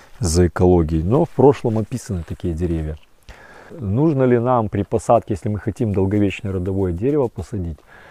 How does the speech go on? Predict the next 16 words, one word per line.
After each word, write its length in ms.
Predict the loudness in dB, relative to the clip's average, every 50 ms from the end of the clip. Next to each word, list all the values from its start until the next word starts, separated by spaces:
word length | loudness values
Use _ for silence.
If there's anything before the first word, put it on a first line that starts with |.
| -20 -20 -20 _
себе 300 | -18 -12 -6 -4 -2 0
на 100 | 0 0
участке, 540 | 0 -2 -2 0 0 0 0 -2 -2 -2 -2
о 40 | -2
чём 280 | 0 2 2 2 2 0
сразу 400 | 0 2 4 4 4 4 4 2
озаботиться? 880 | 2 2 0 2 2 0 0 -2 -4 -10 -18 -12 -10 -8 -8 -8 -10 -14 _ -20
Э, 880 | -16 -12 -10 -8 -8 -8 -6 -6 -6 -8 -8 -8 -8 -8 -10 -10 -10 -12 -14 -16 -8
как 280 | 0 2 2 2 2 0
нам, 260 | -4 -4 -4 -4 -6 -8 -12
чтобы 320 | -16 -14 -10 -8 -6 -6 -4
дерево 360 | -2 0 0 0 0 0 -2
дожило 520 | -2 -2 -2 -2 0 0 0 0 -2 -4
до 140 | -6 -8 -12
таких 480 | -12 -14 -14 -14 -12 -14 -14 -14 -16 _
лет, 300 | -8 -6 -6 -6 -6 -8